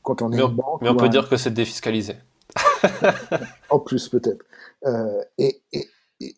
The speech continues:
Speaker 1: et voilà, donc ce, ce, ce n'est que, que de la, de, une sorte de, de, de, de, de, d'emplâtre sur une jambe de bois, euh, voilà, qui va très mal et que, qui va sauver pendant un an un photographe. Voilà.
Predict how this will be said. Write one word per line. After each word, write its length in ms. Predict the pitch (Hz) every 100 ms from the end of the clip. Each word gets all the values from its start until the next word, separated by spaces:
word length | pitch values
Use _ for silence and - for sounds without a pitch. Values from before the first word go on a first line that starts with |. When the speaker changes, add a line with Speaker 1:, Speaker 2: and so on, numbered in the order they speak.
| -
Speaker 1:
et 100 | 131
voilà, 340 | 127 190 208
donc 220 | 135 139 -
ce, 340 | - - -
ce, 200 | - -
ce 160 | 131 156
n'est 240 | 160 196
que, 340 | - 196 196 - -
que 120 | 214
de 280 | 185 156 151
la, 200 | 143 131
de, 300 | 120 131 117 117
une 80 | -
sorte 220 | 160 135
de, 120 | 135
de, 240 | 120 127
de, 220 | 117 120 113
de, 200 | 117 110
de, 240 | 110 107
d'emplâtre 760 | 110 127 127 160 196 - - _ _ _ _
sur 180 | - 131
une 100 | 127
jambe 200 | 131 147
de 100 | 135
bois, 500 | 127 127 151 196 175
euh, 280 | 143 127 123 117
voilà, 240 | 113 165
qui 160 | - 120
va 100 | 107
très 200 | - 127
mal 280 | 135 185
et 80 | 160
que, 340 | - 131 139 127
qui 180 | -
va 120 | 117 123
sauver 520 | - 131 135 170 170 - - _
pendant 380 | 127 131 156 - _ _
un 240 | 165 170 165
an 240 | 180 196
un 120 | 180
photographe. 680 | 170 165 165 131 143 - - _ _ _ _ _ _ _ _ _ _ _ _ _ _ _ _ _ 120
Voilà. 200 | 117